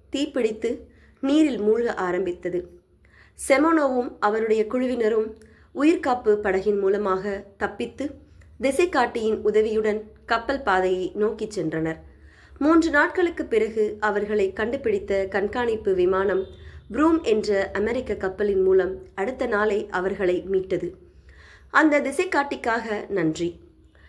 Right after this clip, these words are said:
செமனோவும் இருபத்தி ஆறு பேர் கொண்ட அவருடைய குழுவினரும் உயிர் பிழைத்தனர். தேவனுடைய ஜனங்கள் வேதாகமம் என்னும் வாழ்க்கையின் திசைகாட்டியை கொண்டு வழிநடத்தப்படுகின்றனர் என்று சங்கீதக்காரன் சொல்லுகிறான்.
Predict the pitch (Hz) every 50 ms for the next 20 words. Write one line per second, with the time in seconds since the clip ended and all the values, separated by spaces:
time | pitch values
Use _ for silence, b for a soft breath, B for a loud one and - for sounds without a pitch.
0 | b b - - 302 294 311 339 349 339 302 285 277 269 247 254 262 - - -
1 | - - 269 294 302 320 311 - 269 240 - 220 214 214 214 214 214 233 233 226
2 | - 233 214 214 208 208 208 - 196 196 202 196 202 190 196 202 196 190 - 247
3 | 233 233 240 226 208 196 196 190 190 190 - 202 214 240 226 - - 180 170 175
4 | 175 - 170 170 165 165 - - - _ b b b b b b b b b b
5 | b b b 214 269 294 330 320 302 285 262 233 220 208 202 190 214 202 214 214
6 | 214 208 196 190 190 190 196 208 214 220 226 233 220 214 214 220 214 208 208 -
7 | 202 196 196 190 185 185 - 190 190 208 233 233 - 233 208 202 190 170 180 180
8 | - 220 214 - 202 185 190 - 190 196 190 190 - 190 190 190 185 185 185 190
9 | - - 196 202 247 277 269 220 214 214 - 180 - 185 175 180 170 185 185 175
10 | 185 185 185 180 175 175 - 190 190 190 180 185 185 - B B B B B B
11 | B B B B - - 277 320 320 330 302 277 285 247 214 196 185 185 220 -
12 | - 185 175 175 170 180 165 165 165 165 -